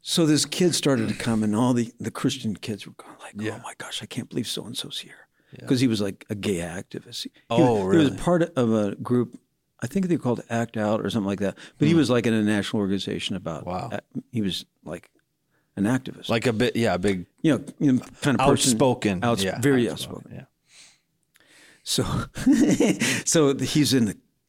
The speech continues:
Speaker 1: class. He just
Speaker 2: Yeah.
Speaker 1: came. They were like, "What in the world?"
Speaker 2: Yeah, right.
Speaker 1: So, you know, he asked some antagonistic questions in
Speaker 2: Yeah,
Speaker 1: the class,
Speaker 2: right.
Speaker 1: and I thought, "Oh, it's okay."
Speaker 2: Yeah.
Speaker 1: So I went up to him afterwards and said, "Hey, man, it's
Speaker 2: Yeah.
Speaker 1: okay.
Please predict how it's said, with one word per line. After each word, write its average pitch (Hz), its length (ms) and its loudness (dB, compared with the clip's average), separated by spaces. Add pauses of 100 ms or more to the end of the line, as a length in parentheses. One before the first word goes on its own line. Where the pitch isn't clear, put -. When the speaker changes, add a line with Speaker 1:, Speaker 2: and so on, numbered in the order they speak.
Speaker 1:
class. - 380 -8
He 123 100 -4
just 117 180 0
Speaker 2:
Yeah. - 100 -10
Speaker 1:
came. 90 280 -6 (320)
They 98 120 -6
were - 80 -6
like, - 360 -18
"What - 240 -16
in - 80 -20
the - 320 -18
world?" 131 380 -14
Speaker 2:
Yeah, 90 320 -12 (120)
right. 113 320 -14 (140)
Speaker 1:
So, 117 640 2
you 131 160 2
know, 135 60 6
he 117 140 4
asked 104 320 -2
some 107 360 0
antagonistic 98 680 -2
questions 82 420 -8
in 92 60 -4
Speaker 2:
Yeah, 95 220 -2
Speaker 1:
the 92 40 -2
class, 85 240 -8
Speaker 2:
right. 104 80 -4
Speaker 1:
and 92 100 -4
I 95 40 -4
thought, 85 260 -10
"Oh, 139 140 -2 (320)
it's - 120 -8
okay." - 240 -10 (360)
Speaker 2:
Yeah. 110 120 -18
Speaker 1:
So - 140 0
I 127 160 2
went 123 180 4
up 107 120 0
to 123 80 2
him 104 120 4
afterwards 107 600 0
and 98 180 -2
said, - 240 -10
"Hey, 165 180 -2
man, 151 300 -2
it's - 80 -10
Speaker 2:
Yeah. - 80 -4
Speaker 1:
okay. 135 280 -6